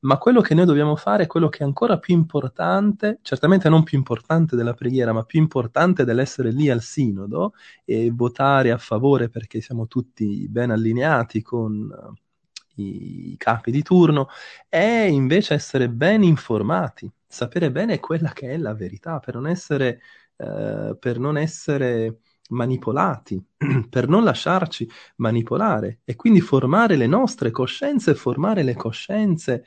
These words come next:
degli altri, soprattutto dai vostri figli, soprattutto dei vostri familiari, dei vostri,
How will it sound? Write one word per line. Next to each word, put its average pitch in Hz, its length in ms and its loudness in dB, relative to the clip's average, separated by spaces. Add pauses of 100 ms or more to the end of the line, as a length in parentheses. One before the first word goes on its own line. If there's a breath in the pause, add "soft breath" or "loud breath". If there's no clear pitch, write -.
(280 soft breath)
degli 117 260 0
altri, 113 520 -2
soprattutto 131 580 -6
dai 107 160 -2
vostri 113 340 -6
figli, 123 520 0 (280 loud breath)
soprattutto 127 920 -4
dei 113 160 -2
vostri 135 400 -2
familiari, 123 800 0 (220 loud breath)
dei 135 260 0
vostri, 131 1200 0